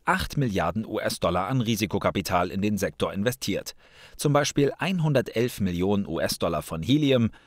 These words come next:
dreihundertvierzehn Millionen U-S-Dollar von Solana und zweihundertdreißig Millionen Dollar von Avalanche. Dieses Risikokapital wird eingesetzt, um die Ökosysteme weiterzuentwickeln. Die einzelnen Projekte stellen große Mengen an Geld zur Verfügung,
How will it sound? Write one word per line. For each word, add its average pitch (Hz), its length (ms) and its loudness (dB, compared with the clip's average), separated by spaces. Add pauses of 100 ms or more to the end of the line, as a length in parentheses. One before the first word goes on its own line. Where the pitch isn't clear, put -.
(160)
dreihundertvierzehn 143 840 2
Millionen 107 420 4
U-S-Dollar 92 560 0
von - 180 -10
Solana 127 580 2 (260)
und 185 200 2
zweihundertdreißig 101 1000 0
Millionen 92 380 4
Dollar 71 260 -4
von 143 200 0
Avalanche. - 640 -4 (280)
Dieses 170 440 2
Risikokapital 110 920 2
wird 107 200 -2
eingesetzt, 143 520 0
um 104 120 -2
die 107 120 -2
Ökosysteme 101 760 0
weiterzuentwickeln. 80 920 -6 (500)
Die 151 100 2
einzelnen 151 440 2
Projekte 135 440 4
stellen 123 320 2
große 139 360 2
Mengen 113 280 2
an 87 180 -4
Geld 113 240 2
zur 110 140 -2
Verfügung, 110 520 2